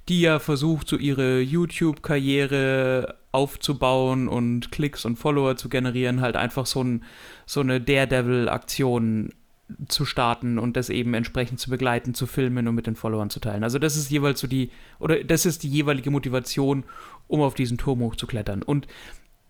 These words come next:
die eigentliche Haupthandlung ist ja auch gar nicht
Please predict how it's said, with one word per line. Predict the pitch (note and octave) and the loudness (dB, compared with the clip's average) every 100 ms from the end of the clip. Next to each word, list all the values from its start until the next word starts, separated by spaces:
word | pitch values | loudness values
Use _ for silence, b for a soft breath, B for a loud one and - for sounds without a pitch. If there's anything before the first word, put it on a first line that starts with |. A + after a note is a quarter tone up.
| - | -4
die | D3+ C#3+ D3 - - B B B B - | 0 0 -2 -6 -14 B B B B 0
eigentliche | D3+ G3 E3 C#3 B2+ | 2 2 2 2 2
Haupthandlung | F#3 - D#3+ D#3+ D3+ C#3 C3 - - - | 2 0 -2 2 2 2 0 -4 -12 -4
ist | F3+ - | -2 2
ja | D3+ | 2
auch | D3 C#3 | 2 0
gar | - D3 | 2 2
nicht | D#3 D3 - | 4 0 -2